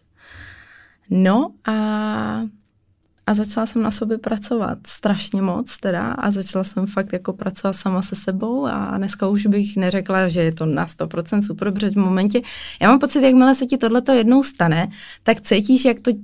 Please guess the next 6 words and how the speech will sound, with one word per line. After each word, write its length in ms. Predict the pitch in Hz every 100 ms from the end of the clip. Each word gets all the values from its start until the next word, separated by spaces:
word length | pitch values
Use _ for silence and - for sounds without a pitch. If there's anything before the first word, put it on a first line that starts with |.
| -
lidský 380 | 185 214 - 254
tělo 220 | 240 220
je 120 | 214
taková 380 | 214 226 226 233
skořápka 840 | - - 214 214 330 440 _ 175 170
prostě, 680 | - 190 - - 170 185